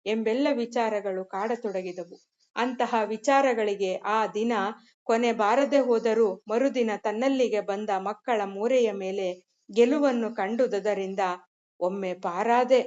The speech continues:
ಎನಿಸಿತು. ಎಂಟು ದಿನಗಳ ಬಳಿಕ ಆ ಕೂಸುಗಳು ತಮ್ಮ ತಾಯಿಯನ್ನು ಕರೆದುಕೊಂಡು ಅಲ್ಲಿಗೆ ಬರಬೇಕೆ? ಆಕೆ ದೈವ ಬಲದಿಂದ ಬದುಕಿ ಉಳಿದವಳು. ತ್ರಿವೇಣಿ ಸಂಗಮದಲ್ಲಿ ಮಿಂದು ತನ್ನನ್ನು ಉಳಿಸಿದವನೇ ಆ ಬಾಬಾಜಿಯು ಎಂದು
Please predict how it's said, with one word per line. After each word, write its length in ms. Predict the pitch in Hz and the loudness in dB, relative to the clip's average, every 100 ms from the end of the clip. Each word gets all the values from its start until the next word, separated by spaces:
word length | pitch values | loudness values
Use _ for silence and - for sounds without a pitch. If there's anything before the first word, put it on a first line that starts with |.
| - | -2
ಎನಿಸಿತು. 480 | 208 196 196 185 - _ _ _ _ - | -6 -6 -8 -8 -10 _ _ _ _ -2
ಎಂಟು 300 | 262 330 339 247 | 2 4 2 2
ದಿನಗಳ 380 | 262 262 240 233 | 0 0 0 0
ಬಳಿಕ 360 | 214 208 202 220 196 - | 2 0 0 -4 -4 0
ಆ 120 | 220 | 0
ಕೂಸುಗಳು 640 | 226 233 320 311 269 240 214 | 0 0 0 0 0 0 0
ತಮ್ಮ 260 | 226 233 240 240 | -2 -2 -2 -4
ತಾಯಿಯನ್ನು 600 | 233 233 302 285 240 220 | 0 2 2 2 0 -4
ಕರೆದುಕೊಂಡು 720 | 208 208 208 214 220 196 208 190 190 - | -4 -4 -2 -4 -4 -6 -4 -6 -6 -8
ಅಲ್ಲಿಗೆ 360 | 185 214 240 | -4 -2 0
ಬರಬೇಕೆ? 540 | 269 262 262 262 262 269 262 _ _ _ _ _ | 0 0 2 0 0 -4 -6 _ _ _ _ _
ಆಕೆ 360 | - 220 208 202 | -2 0 0 -4
ದೈವ 380 | 185 202 262 294 | 0 2 4 2
ಬಲದಿಂದ 540 | 233 214 208 208 202 196 | 2 2 0 -2 -6 -6
ಬದುಕಿ 380 | 190 185 247 254 | -2 -2 -2 -4
ಉಳಿದವಳು. 540 | 269 226 196 190 180 175 _ _ _ - | -4 -2 -4 -4 -6 -8 _ _ _ -4
ತ್ರಿವೇಣಿ 440 | 240 247 311 277 | -2 4 4 4
ಸಂಗಮದಲ್ಲಿ 800 | 240 240 214 214 202 190 196 190 | 2 -2 -2 -4 -4 -4 -4 -4
ಮಿಂದು 360 | 185 214 240 220 - _ _ - | -4 -2 0 0 -2 _ _ -6
ತನ್ನನ್ನು 420 | 202 247 269 247 | -2 0 0 0
ಉಳಿಸಿದವನೇ 800 | 214 214 240 254 262 269 277 302 - | 0 0 0 -2 0 0 2 0 -2
ಆ 100 | 220 214 | -2 0
ಬಾಬಾಜಿಯು 760 | 190 208 233 262 254 233 220 214 _ _ | 2 2 4 2 2 -2 -2 -4 _ _
ಎಂದು 340 | 208 226 226 | 0 0 2